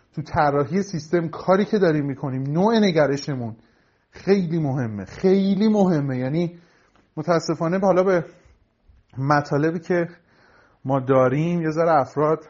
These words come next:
سرسری ازش می‌گذرن، <coughs> چون نمی‌دونم واقعاً چرا دنبال همش سیگنال و همش دنبال اینن، «آقا الان چیکار کنیم؟ الان بگو چیکار کنیم؟» من به نظرم این بچه بازی رو واقعاً باید کنار گذاشت و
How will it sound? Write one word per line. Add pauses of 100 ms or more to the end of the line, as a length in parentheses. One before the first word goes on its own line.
(180)
سرسری
ازش
می‌گذرن، (240)
<coughs>
چون (840)
نمی‌دونم
واقعاً
چرا (200)
دنبال
همش
سیگنال
و (220)
همش
دنبال
اینن،
«آقا
الان
چیکار
کنیم؟ (380)
الان
بگو
چیکار
کنیم؟» (580)
من
به
نظرم
این
بچه
بازی
رو
واقعاً
باید
کنار
گذاشت
و